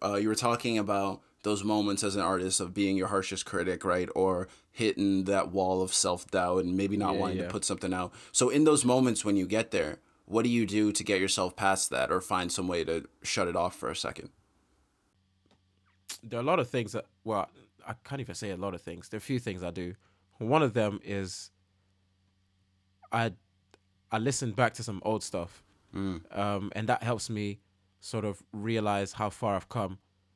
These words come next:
Speaker 2: in my ability as a producer and as a musician. Whether that's, um, you know, cleaner mixes or more complex, um, melodies and riffs.
Speaker 1: Right.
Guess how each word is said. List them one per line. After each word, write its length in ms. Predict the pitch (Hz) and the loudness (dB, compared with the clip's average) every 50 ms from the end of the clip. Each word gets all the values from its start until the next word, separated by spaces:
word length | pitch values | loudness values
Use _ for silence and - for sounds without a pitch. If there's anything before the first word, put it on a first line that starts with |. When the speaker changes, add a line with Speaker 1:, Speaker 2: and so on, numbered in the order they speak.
| _ _ _ _ _ - | _ _ _ _ _ -8
Speaker 2:
in 260 | - 98 98 98 95 | -6 -4 -2 -2 -2
my 200 | 95 95 95 92 | -2 -2 -2 -2
ability 680 | 90 90 110 104 98 98 - - 107 95 92 92 90 - - | -4 -4 -4 -4 -4 -4 -4 -6 -6 -6 -4 -6 -8 -8 -8
as 140 | 98 90 98 | -8 -8 -8
a 80 | 92 | -8
producer 640 | - - 90 85 110 110 101 - - 110 101 98 - - | -10 -12 -10 -6 -6 -6 -6 -4 -4 -4 -4 -4 -4 -4
and 140 | 110 117 113 | -4 -2 -2
as 140 | 107 95 107 | -4 -4 -6
a 40 | 90 | -8
musician. 500 | 90 87 85 95 87 - - 85 85 - _ _ _ _ _ _ _ _ _ _ _ _ _ _ _ _ _ _ _ | -10 -10 -8 -10 -10 -10 -10 -12 -14 -16 _ _ _ _ _ _ _ _ _ _ _ _ _ _ _ _ _ _ _
Whether 260 | - 110 104 101 104 | -6 -4 -2 -2 -2
that's, 460 | 95 104 101 - - - - - - _ _ _ _ _ _ _ - | -2 -2 -4 -4 -6 -8 -10 -10 -12 _ _ _ _ _ _ _ -10
um, 580 | 110 104 101 98 98 92 95 95 92 90 87 - _ _ _ _ - - - | -8 -6 -4 -4 -4 -6 -6 -6 -8 -10 -10 -14 _ _ _ _ -20 -14 -8
you 80 | 113 | -6
know, 120 | 98 95 90 | -6 -6 -6
cleaner 480 | - - - 120 120 120 120 117 110 | -8 -8 -4 -2 0 0 0 0 0
mixes 640 | 104 113 120 - - - 127 113 113 110 107 - - _ _ _ _ _ _ _ - | -2 -2 -4 -4 -6 -4 -2 -2 -2 -2 -6 -10 -14 _ _ _ _ _ _ _ -4
or 420 | 101 101 98 98 98 98 98 - - | -2 0 0 2 0 0 -2 -4 -6
more 240 | 101 101 104 104 95 | -6 -6 -4 -4 -6
complex, 720 | - - - 117 107 101 - 123 110 104 - - - - - _ _ _ _ _ _ _ _ - | -6 -6 -4 -4 -4 -4 -4 -4 -4 -4 -4 -6 -10 -12 -14 _ _ _ _ _ _ _ _ -6
um, 400 | 98 95 95 90 90 87 90 95 | -4 -4 -4 -4 -4 -6 -4 -2
melodies 540 | 107 110 110 104 95 101 110 107 107 98 | -2 -2 -2 -2 -4 -4 -4 -4 -4 -4
and 140 | 98 85 85 | -6 -8 -6
riffs. 400 | 92 104 113 135 - - - - - _ _ - - | -4 -2 -2 -2 -4 -8 -12 -14 -16 _ _ -12 -8
Speaker 1:
Right. 260 | - 82 85 85 | -6 -4 -4 -6